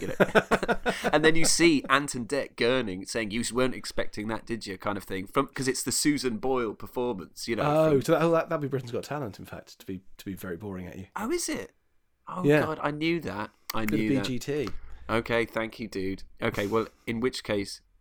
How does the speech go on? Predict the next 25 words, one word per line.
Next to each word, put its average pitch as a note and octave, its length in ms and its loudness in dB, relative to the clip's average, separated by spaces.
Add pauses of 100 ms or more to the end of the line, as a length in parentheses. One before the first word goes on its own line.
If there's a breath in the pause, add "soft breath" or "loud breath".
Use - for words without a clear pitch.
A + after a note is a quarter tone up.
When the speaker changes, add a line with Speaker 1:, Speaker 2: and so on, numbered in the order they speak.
Speaker 1:
it's - 260 -8
her G#2 360 2
on G2 300 -2 (600)
Britain's G#2+ 260 -2
Got - 200 -4
Talent. G2 500 -4 (280)
Speaker 2:
Yeah, C3+ 220 0 (420)
and C3 100 0
Speaker 1:
Versus A2+ 340 0
Speaker 2:
cricket F#2+ 180 2
being F#2+ 160 4
cricket. - 340 -8 (120)
Speaker 1:
<laughs> - 100 -12
And B2 200 0
cricket, - 280 -8
cricket, - 240 -14
cricket. A#2 160 -2 (200 loud breath)
Anyway, D#3 160 8
so C#3+ 120 -6 (320)
that's E3+ 240 4
what B2 100 -2
gives G#2+ 160 -4
him G#2 60 -6
the G#2 100 -4
idea. F#2 220 -6